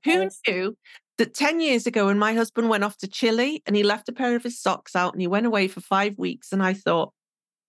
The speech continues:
Speaker 1: "Why am I annoyed by that? I'm not gonna
Speaker 2: Right.
Speaker 1: see him for five weeks. If his socks aren't there, it means he's not here." Of course, I took it to the nth degree or whatever. And then for, for many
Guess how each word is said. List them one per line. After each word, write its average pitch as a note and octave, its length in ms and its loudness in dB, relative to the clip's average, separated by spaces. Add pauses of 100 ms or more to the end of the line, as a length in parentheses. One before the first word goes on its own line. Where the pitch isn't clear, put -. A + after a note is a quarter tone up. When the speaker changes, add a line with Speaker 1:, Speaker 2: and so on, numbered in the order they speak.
(140)
Speaker 1:
"Why C4 160 2
am D#4 120 2
I D#4+ 80 0
annoyed A#3 380 2
by A#3+ 180 2
that? A#3+ 340 -2
I'm G#3+ 60 -2
not A#3+ 120 -2
gonna C4+ 140 0
Speaker 2:
Right. - 80 -18
Speaker 1:
see F#3+ 120 -16
him F#3 80 -12
for - 200 -20
five F#3+ 240 0
weeks. - 420 -6
If A#3+ 140 -2
his C4+ 180 -2
socks - 340 0
aren't D4 260 -2
there, E3+ 340 0
it G3+ 120 -8
means A3+ 280 -2
he's A3+ 160 -4
not G#3 180 2
here." G3+ 380 0 (680)
Of - 160 -4
course, C#4 240 0
I G#3 60 0
took G3+ 260 -6
it F#3+ 120 -6
to F#3 80 -4
the E3+ 340 2
nth E3 300 -2
degree E3 360 0
or D3+ 100 2
whatever. D#3 480 0 (560)
And A#3 220 2
then A#3+ 300 2 (100)
for, A#3+ 300 -6
for B3+ 120 -4
many B3+ 560 0